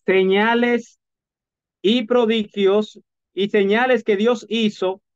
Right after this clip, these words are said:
entre vosotros por medio de él, por medio de él, como vosotros mismos sabéis". ¿A qué apeló Pedro de que, de que Cristo fue aprobado?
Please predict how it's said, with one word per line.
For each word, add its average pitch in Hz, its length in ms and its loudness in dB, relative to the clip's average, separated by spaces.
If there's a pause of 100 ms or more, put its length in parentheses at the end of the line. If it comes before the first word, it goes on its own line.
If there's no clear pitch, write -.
(160)
entre 240 560 -2
vosotros 196 960 -2 (340)
por 175 300 0
medio 220 300 0
de 196 360 0
él, 202 220 -2 (380)
por 170 140 0
medio 208 220 2
de 214 240 2
él, 185 200 -4 (100)
como 190 260 0
vosotros 220 540 0
mismos 214 580 0 (260)
sabéis". 185 760 -2 (760)
¿A 165 140 -4
qué 208 80 0
apeló 220 320 0
Pedro 247 320 -2
de 214 100 0
que, 202 120 -4
de 175 300 -6
que 175 120 -6
Cristo 208 240 -4
fue 214 120 -2
aprobado? 220 480 -4